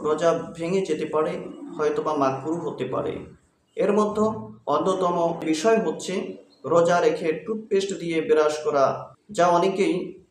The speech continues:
রোজা রেখে সকালে ঘুম থেকে উঠে এই কাজটি করে থাকেন। এবার জেনে নেওয়া যাক, টুথপেস্ট দিয়ে দাঁত ব্রাশ করলে রোজা ভেঙে যায়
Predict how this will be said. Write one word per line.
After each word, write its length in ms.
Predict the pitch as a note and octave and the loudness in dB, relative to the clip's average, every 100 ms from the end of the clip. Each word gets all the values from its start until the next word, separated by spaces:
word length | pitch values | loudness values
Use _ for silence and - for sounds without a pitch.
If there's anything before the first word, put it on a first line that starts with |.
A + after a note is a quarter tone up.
| - | 0
রোজা 260 | D#3 F3+ | 2 4
রেখে 560 | F3 E3+ E3+ D#3+ - - _ _ | 2 0 0 -4 -4 -14 _ _
সকালে 600 | - D#3+ E3 E3 E3 D3+ - | -6 -2 2 4 4 2 0
ঘুম 240 | F3+ F#3 | -6 -6
থেকে 240 | F3+ F3 E3+ | -6 -6 -4
উঠে 600 | E3 E3 E3+ D#3+ - - _ _ _ _ _ | -2 -2 -2 -4 -4 -10 _ _ _ _ _
এই 220 | C#3 D#3+ | 2 2
কাজটি 380 | D#3 D#3 - D3+ | 4 2 0 -4
করে 220 | D3 C#3+ | -2 0
থাকেন। 600 | C3+ C3 C#3 C3 B2+ - - - - - | 0 -4 -4 -6 -8 -14 -20 -20 -10 0
এবার 320 | D#3 F#3 G3 F#3+ - - B2 D3 | 4 6 4 2 -2 -10 -12 -10
জেনে 280 | F#3 F3+ F3+ | -4 -2 0
নেওয়া 260 | E3+ D#3 C#3+ | 2 2 4
যাক, 200 | F3 F3 - - - | 2 0 -4 -14 -8
টুথপেস্ট 460 | F#3+ G3+ G#3+ G3+ G#3 | -6 -2 0 0 0
দিয়ে 480 | E3+ D3 G2+ - - - | 0 0 0 -2 -10 -6
দাঁত 320 | D3+ F3+ - G#3 | 0 2 2 2
ব্রাশ 300 | F#3 G3 - | 2 2 0
করলে 320 | G3 G3 G3 G3+ - | 2 2 2 -2 0
রোজা 600 | E3+ F3+ E3+ E3 E3 - - _ - | 2 4 4 2 0 -8 -16 _ -16
ভেঙে 320 | C3 E3 F#3+ | -8 -4 -2
যায় 240 | F#3 D3+ | 0 2